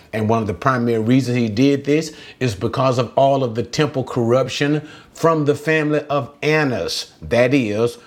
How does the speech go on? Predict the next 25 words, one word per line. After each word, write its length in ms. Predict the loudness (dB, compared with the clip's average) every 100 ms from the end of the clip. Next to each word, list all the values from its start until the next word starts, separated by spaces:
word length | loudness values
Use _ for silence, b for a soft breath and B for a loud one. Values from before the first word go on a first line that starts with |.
| B
from 360 | -6 -2 0 -2
the 100 | -2
family 500 | 0 0 0 -2 0
of 320 | 0 0 -2
the 100 | -2
Sadducees, 1160 | -2 0 2 2 0 -2 -4 0 2 2 2 -2
who 100 | -2
were 160 | 0 -2
primarily 600 | 0 -2 0 0 0 0
responsible 960 | -4 -6 -4 0 0 -2 -4 0 0 B B B B
for 320 | 0 2 2
the 80 | -2
temple. 680 | -2 -2 0 0 -2 -4 B B B
And 180 | 0 2
it 140 | 2 0
is 260 | -4 -2
then, 560 | 0 2 0 -2 -4 -6 -2
after 460 | -2 -4 -2 -2
these 480 | 0 2 2 0 -4
things, 640 | -6 0 2 2 -2 -4
we 240 | -6 -6 -2
also 360 | 2 2 0 -2
begin 480 | -2 -2 -2 -4 -6
to 120 | -6
see 360 | -4 -2 -4